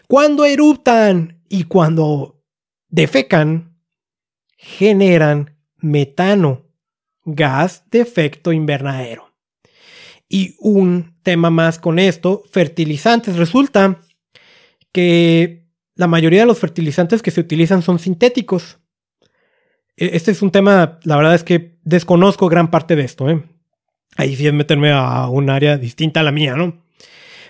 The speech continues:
Pero parece ser que gracias a que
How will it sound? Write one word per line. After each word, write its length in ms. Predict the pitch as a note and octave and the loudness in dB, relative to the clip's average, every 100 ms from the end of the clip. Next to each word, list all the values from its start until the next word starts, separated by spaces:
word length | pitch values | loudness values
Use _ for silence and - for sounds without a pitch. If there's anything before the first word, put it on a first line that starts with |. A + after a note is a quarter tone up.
| _ | _
Pero 520 | F#3 F3 F#3 - _ _ - | 0 2 2 0 _ _ -6
parece 340 | F3+ G#3 A#3+ | 0 2 2
ser 120 | C4 C4 | -2 0
que 120 | B3+ | 2
gracias 380 | A3 A3 B3 A#3 | 2 2 0 0
a 100 | - | 0
que 420 | E3+ D#3+ - | 0 0 -4